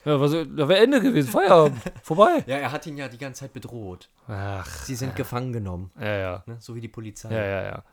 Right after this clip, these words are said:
Speaker 2: Bitte laufen Sie nicht weg, ich komm nicht hinterher.“
Speaker 1: Übrigens, interessante Info, das ist mir vorher auch gar nicht aufgefallen. Ist dir aufgefallen, dass in den meisten Fällen, nicht immer,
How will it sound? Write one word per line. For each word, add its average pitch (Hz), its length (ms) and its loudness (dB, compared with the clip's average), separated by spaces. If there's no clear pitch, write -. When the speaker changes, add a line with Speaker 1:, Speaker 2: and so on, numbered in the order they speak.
Speaker 2:
Bitte 139 160 -8
laufen 127 260 -6
Sie 123 100 -10
nicht 123 140 -10
weg, 135 140 -10
ich - 80 -12
komm 131 100 -10
nicht 123 120 -12
hinterher.“ 120 280 -8
Speaker 1:
Übrigens, 185 340 6
interessante 139 480 -2
Info, 139 320 -4
das 120 120 -4
ist 143 140 -2
mir 135 80 -2
vorher 135 280 2
auch 156 140 0
gar 120 140 -2
nicht 104 100 -6
aufgefallen. 98 440 -8
Ist - 220 -4
dir - 80 2
aufgefallen, 170 500 2
dass 151 160 0
in 139 140 -6
den 123 140 -2
meisten 127 420 2
Fällen, 92 280 -8
nicht 127 200 -6
immer, 185 320 -2